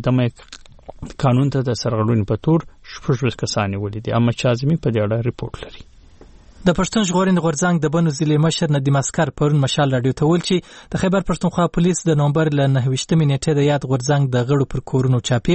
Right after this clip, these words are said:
Speaker 2: وهي او چې مطلوب کس پیدا نه کړي، نو بیا یې د کور نور غړي یا نږدې خپلوان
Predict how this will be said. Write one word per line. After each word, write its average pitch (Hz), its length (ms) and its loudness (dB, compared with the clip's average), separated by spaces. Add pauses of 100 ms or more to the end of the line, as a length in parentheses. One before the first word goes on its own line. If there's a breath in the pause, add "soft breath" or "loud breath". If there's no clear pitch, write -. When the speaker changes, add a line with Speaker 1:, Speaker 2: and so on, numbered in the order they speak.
Speaker 2:
وهي 190 200 2 (360 loud breath)
او 143 80 4
چې - 200 -4
مطلوب - 360 -2
کس 175 260 -2
پیدا 151 300 2
نه 180 120 0
کړي، 196 200 0
نو 147 160 2
بیا 156 100 2
یې 143 100 0
د 127 160 -4
کور 151 320 0
نور 160 220 2
غړي 175 180 2
یا 131 140 2
نږدې 123 340 -2
خپلوان 127 400 0